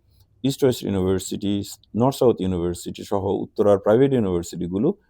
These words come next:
এই আন্দোলনের হাল ধরেছে। প্রতিদিন রণক্ষেত্রের মতো যুদ্ধ করেছে, অকাতরে জীবন বলিদান দিয়ে গেছে।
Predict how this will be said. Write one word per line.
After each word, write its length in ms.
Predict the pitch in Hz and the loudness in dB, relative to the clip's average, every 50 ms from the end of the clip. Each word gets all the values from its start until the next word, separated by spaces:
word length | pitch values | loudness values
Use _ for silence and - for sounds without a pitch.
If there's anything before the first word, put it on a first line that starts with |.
| _ _ - | _ _ 0
এই 80 | 113 113 | 2 2
আন্দোলনের 640 | 107 113 107 104 107 107 110 110 110 117 120 117 | 2 2 2 4 4 4 4 4 2 2 0 -2
হাল 260 | 110 - 143 165 190 | -2 -2 0 0 2
ধরেছে। 420 | 196 170 151 98 87 87 - - - - _ _ _ _ _ _ _ _ _ _ _ _ _ _ - | 2 2 2 0 0 -4 -8 -16 -16 -18 _ _ _ _ _ _ _ _ _ _ _ _ _ _ 0
প্রতিদিন 600 | 139 143 147 147 120 139 170 190 202 190 175 143 | 0 2 2 2 4 4 6 6 4 4 4 4
রণক্ষেত্রের 640 | 123 113 117 117 113 117 117 113 113 - 123 120 | 4 4 4 2 2 2 0 0 0 -2 -2 0
মতো 300 | 117 110 107 113 131 143 | 0 0 0 0 0 -2
যুদ্ধ 320 | 143 131 104 98 92 107 110 | 0 -2 -4 -4 -2 -2 -2
করেছে, 380 | - 82 80 69 - - - - - _ _ _ _ _ _ _ _ _ - | -2 -2 -4 -6 -8 -12 -14 -16 -16 _ _ _ _ _ _ _ _ _ 4
অকাতরে 460 | 107 117 - 127 120 120 123 110 110 | 4 6 6 6 4 4 4 2 2
জীবন 400 | 92 95 104 104 110 110 107 101 | 0 0 2 2 4 2 2 2
বলিদান 420 | 95 98 98 92 101 101 101 98 87 | 2 2 2 2 0 0 0 -2 -2
দিয়ে 160 | 82 71 - | -4 -6 -6
গেছে। 320 | 53 50 - - - - | -8 -12 -14 -16 -20 -20